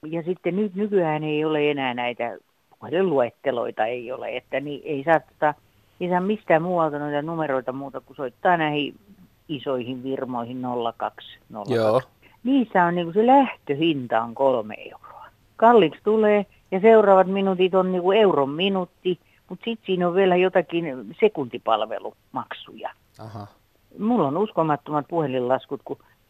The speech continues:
Speaker 1: jostain syystä, kun täällä kotona yksikseen on, niin sitä ajattelin, että no soit-, soitanpa sinne tai tarkistanpa sen. Mut
Speaker 2: Niin.
Speaker 1: numeroa ei ole. Kyllä se sieltä löytyy ja sitten he aika kauan etsii sieltä tietokoneeltahan he etsii sen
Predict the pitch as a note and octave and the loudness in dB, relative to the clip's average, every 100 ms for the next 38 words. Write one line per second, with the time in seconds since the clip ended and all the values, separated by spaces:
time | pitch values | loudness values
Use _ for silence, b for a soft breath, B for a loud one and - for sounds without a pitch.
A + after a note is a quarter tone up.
0 | - A#3 - B2+ B2 A3 A3 G3+ F3+ F#3+ | 0 0 0 -4 -2 -2 0 -2 -4 2
1 | F#3+ F#3 G3+ G3+ F#3 F#3 F#3+ - F3+ - | 4 4 0 0 0 0 -2 -4 -8 0
2 | F#3 G3+ G3+ E3+ D#3 E3+ F3+ E3+ E3 E3+ | 2 2 2 0 -4 0 4 4 4 -2
3 | E3+ F#3 G#3+ G3+ - B2+ B3 G#3+ F#3 E3 | -6 -4 0 0 0 -4 2 4 4 0
4 | E3+ F#3 F#3 D3+ - D#3 E3 E3+ - C#3 | 0 0 0 -4 0 0 4 2 0 -2
5 | D3+ C3+ C3 - A2 - _ - D#3+ A3 | -2 -2 -6 -6 -8 -8 _ -16 -8 -2
6 | G#3+ E3+ G#2+ G2 A#2+ C#3+ F#3+ F#3+ F#3+ _ | 0 0 -2 -10 -6 2 4 6 4 _
7 | _ - F3 D3+ D3 D#3 F#3+ G3+ G3 F#3+ | _ -8 -2 2 2 0 2 2 4 4
8 | F#3+ F3+ F#3 F3+ F#3+ E3+ F3 F3 E3+ E3 | 4 4 4 4 0 -4 2 6 6 6
9 | D#3 F3 D#3+ D#3+ D#3+ D#3+ D#3+ D3 D#3+ D3 | 0 4 6 4 2 -2 -4 0 0 0
10 | C#3 D#3 D3 D3 D#3 D3 D3 C#3+ D3 D#3 | -2 0 0 0 -4 0 0 0 0 -2
11 | D3 E3 D#3 - C3+ B2+ C3 B2+ | -2 -2 -2 -8 -10 -6 -4 -6